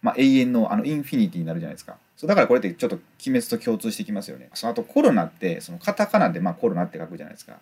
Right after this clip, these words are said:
で、それをこう合体させていくと、漢字の君っていう字になるんですよ。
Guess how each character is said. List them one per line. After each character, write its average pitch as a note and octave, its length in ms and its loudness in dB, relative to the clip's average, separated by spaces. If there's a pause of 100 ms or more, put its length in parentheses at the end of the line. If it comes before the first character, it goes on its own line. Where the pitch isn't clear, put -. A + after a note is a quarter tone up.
(120)
で、 - 60 -20
そ - 160 -2
れ B3 140 4
を B3 320 2
こ - 160 0
う D#3 120 -6
合 C#3 60 -4
体 F3+ 240 0
さ E3+ 140 -2
せ E3+ 80 -6
て E3 80 -2
い D#3+ 40 -8
く - 80 -16
と、 A2+ 300 0 (140)
漢 G3 220 0
字 F#3 100 0
の E3+ 100 0
君 G3+ 280 0
っ G#3 40 -4
て - 240 -8
い F2+ 60 0
う E3 100 -4
字 G2 120 -6
に F2 60 -2
な D#2+ 80 -4
る D#2+ 60 -6
ん D#2+ 40 -10
で D#2 60 -18
す - 40 -18
よ。 - 120 -14